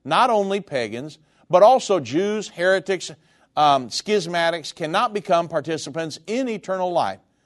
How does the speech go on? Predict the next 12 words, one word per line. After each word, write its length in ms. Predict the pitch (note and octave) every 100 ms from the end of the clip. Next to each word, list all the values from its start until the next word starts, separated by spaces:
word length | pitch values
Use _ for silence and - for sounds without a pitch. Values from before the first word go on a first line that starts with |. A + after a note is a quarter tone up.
| _ _ _
but 180 | D#3 -
will 180 | D3 D3
depart 540 | D#3+ D#3+ A#3+ A3 A2 -
into 360 | F#3+ A3+ G3+ E3
everlasting 580 | D#3 D#3+ D3+ D3 F#3+
fire, 340 | - B2+ A#2 C#3+
which 260 | C#3 D3
was 200 | C3 E3
prepared 460 | - G3+ - C3+ D3
for 120 | D#3+
the 80 | E3+
devil 400 | C3 B2 C#3 C#3